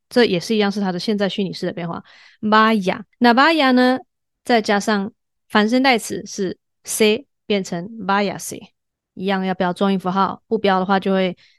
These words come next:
重音跑到那个把 yase，那就不对，人家要念成 váyase。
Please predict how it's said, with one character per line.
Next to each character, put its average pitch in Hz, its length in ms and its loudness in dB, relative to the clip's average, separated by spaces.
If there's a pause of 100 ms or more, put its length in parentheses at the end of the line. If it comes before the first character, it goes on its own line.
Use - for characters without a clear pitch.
(140)
重 202 220 2
音 190 120 0
跑 170 220 -8
到 208 220 2
那 208 100 2
个 185 100 -2
把 170 160 -2
yase， 208 540 2
那 180 100 -6
就 180 80 -4
不 170 120 -8
对， 180 240 -6
人 180 180 -2
家 202 120 4
要 196 60 4
念 202 160 6
成 190 380 0
váyase。 220 500 2